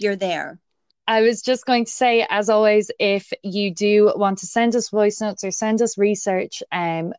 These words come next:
Speaker 2: that you would like us to look into, even if you're not into research, that's the whole point of the podcast. So if there's just an area you're interested in, feel free to contact us, let us know, and we can look up the research for it. And you can do that,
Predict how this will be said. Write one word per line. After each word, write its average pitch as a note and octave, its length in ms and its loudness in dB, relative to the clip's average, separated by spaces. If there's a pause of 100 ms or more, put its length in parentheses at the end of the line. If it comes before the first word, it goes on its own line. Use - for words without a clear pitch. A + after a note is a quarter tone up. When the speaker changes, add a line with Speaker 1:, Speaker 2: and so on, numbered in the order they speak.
Speaker 2:
that F3 360 0
you F#3+ 80 0
would F3 140 -2
like F3 240 0
us F#3 140 -10
to G3 80 -4
look F3+ 160 -2
into, A3 460 4 (580)
even B3 300 4
if A3+ 220 -2
you're A3+ 120 4
not G#3+ 500 2 (180)
into G3 520 2
research, F#3 480 0
that's F3+ 180 -4
the F#3 100 -2
whole F3 220 2
point F3+ 260 -4
of F3 60 -6
the D#3+ 60 -12
podcast. E3 480 -2
So F3+ 160 -4
if D#3+ 100 -4
there's F3+ 200 0
just G3 360 -2
an F#3+ 160 -4 (140)
area F3 400 2
you're E3 240 0
interested F3 480 -6
in, D#3+ 260 -4 (340)
feel G3 240 4
free F#3+ 500 0
to - 100 -10
contact F#3+ 560 -2
us, F3+ 180 -4
let F3+ 160 0
us E3+ 160 -4
know, E3+ 220 0
and D#3+ 80 -4
we E3+ 140 2
can F3 180 -4
look E3 180 -4
up D#3+ 140 -4
the D#3 100 -4
research D#3+ 500 -4
for D#3+ 300 0
it. D#3+ 260 -4 (400)
And F#3+ 140 2
you F#3 80 -2
can F#3+ 140 -2
do F3+ 220 2
that, F3 280 2